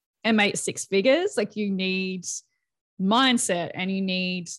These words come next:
like, a strategy. And, you know, both of us who love content, you need a content marketing strategy and everything like that. And I just would really wish the industry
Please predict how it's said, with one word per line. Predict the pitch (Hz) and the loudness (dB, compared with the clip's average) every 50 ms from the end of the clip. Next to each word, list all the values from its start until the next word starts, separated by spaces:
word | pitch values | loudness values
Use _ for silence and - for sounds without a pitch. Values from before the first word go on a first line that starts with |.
| _ | _
like, | - 170 - | -12 -8 -6
a | 196 | -4
strategy. | 180 - - 233 240 247 254 233 214 190 - 175 160 156 165 160 - | -4 -2 0 2 2 4 4 4 2 2 -2 -6 -8 -6 -8 -8 -6
And, | - 170 165 170 170 170 165 170 165 - | -4 -2 -2 0 -2 -2 -4 -6 -6 -6
you | - 190 | -4 -2
know, | 180 170 185 | -2 0 0
both | 175 - 185 185 196 | 2 2 2 2 2
of | 185 185 | 2 2
us | 185 170 - | 0 0 0
who | - 185 | -2 -2
love | 180 170 170 | -2 -2 -2
content, | - - 269 262 254 - 226 180 160 | -2 -2 0 0 2 0 0 -2 -4
you | 185 | -4
need | 180 180 | -6 -6
a | 185 | -6
content | - - 196 190 - 220 208 226 | -4 -4 -2 0 0 0 2 4
marketing | 262 269 285 285 285 285 254 254 226 240 | 4 4 4 4 2 -2 -2 -2 -2 -2
strategy | - - 202 185 185 185 185 175 175 202 185 180 180 | -2 -4 -4 -2 -2 -2 -2 -4 -4 -4 -4 -2 -2
and | 185 - | -4 -4
everything | - 196 190 196 196 - 202 | -2 -4 -4 -4 -4 -6 -6
like | 175 185 175 180 - _ | -6 -6 -6 -8 -6 _
that. | - 165 165 156 - | -2 -2 -2 -2 -4
And | 156 180 | -4 -2
I | 185 185 | -2 -2
just | 175 190 190 185 - 185 | 0 0 -2 -2 -2 -2
would | 196 196 185 165 | -4 -4 -2 -2
really | 180 190 185 185 180 180 180 175 180 - _ _ _ _ _ _ _ - | -2 0 0 0 0 -2 -2 -4 -6 -8 _ _ _ _ _ _ _ 2
wish | 196 208 208 208 - - - - - _ _ | 2 4 4 2 0 -4 -6 -10 -16 _ _
the | - 196 | -4 -4
industry | - 190 202 196 190 196 - - - 185 180 175 175 170 170 175 175 | -2 0 0 0 0 0 -2 -2 -4 -4 -4 -4 -2 -2 -4 -4 -6